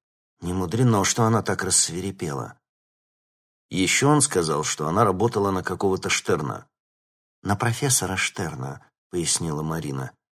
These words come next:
«И это одна из самых тёмных страниц в истории нашего города. Я читала статью о Штерне в одном научном журнале.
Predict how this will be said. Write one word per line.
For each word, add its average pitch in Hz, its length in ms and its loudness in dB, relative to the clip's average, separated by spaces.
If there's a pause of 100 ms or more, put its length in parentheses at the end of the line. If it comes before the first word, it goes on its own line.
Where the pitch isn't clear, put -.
(260)
«И 85 60 -4
это 92 280 0
одна 101 280 0
из 87 80 2
самых 98 460 2
тёмных 104 400 0
страниц 98 540 0
в 95 60 -6
истории 87 400 2
нашего 82 400 0
города. 73 520 -4 (640)
Я 101 140 2
читала 110 400 2
статью 113 420 4
о 107 60 6
Штерне 113 420 2
в 104 40 0
одном 107 300 2
научном 101 460 0
журнале. 104 600 0